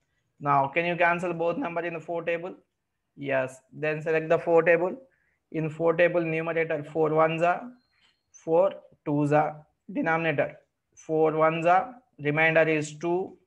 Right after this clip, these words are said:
four fives are. Now select the three table, three fours are, three fives are. So what is my final answer? Four by five is my answer.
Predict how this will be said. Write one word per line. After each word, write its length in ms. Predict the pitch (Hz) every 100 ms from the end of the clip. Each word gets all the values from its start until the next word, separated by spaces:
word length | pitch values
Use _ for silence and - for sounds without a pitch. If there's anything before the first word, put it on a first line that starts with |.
| _ _ _ _
four 240 | 151 151
fives 440 | 151 147 131 127 127
are. 160 | - - _ _ _ _ _ _ _
Now 220 | - 151 156
select 340 | 160 170 160
the 80 | 165
three 220 | 165 170
table, 360 | 170 170 190 - - _ _ _ _ _ _ -
three 220 | 156 160
fours 420 | 156 170 165 160
are, 320 | 170 185 - - _ - _ _ _
three 220 | 156 175
fives 460 | 180 147 131 131 131
are. 200 | 131 - _ _ _ _ _ _ _
So 220 | - 147
what 180 | 147 165
is 100 | 175
my 180 | 175 170
final 380 | 175 175 180
answer? 340 | 180 175 170 131 147 _ _ _ _ _ _ _ _ _ _ _ _ _ _ _ _ _ _
Four 320 | _ 156 156
by 240 | 147 151 151
five 340 | 156 160 165
is 120 | 165
my 120 | 160
answer. 440 | 143 127 123 -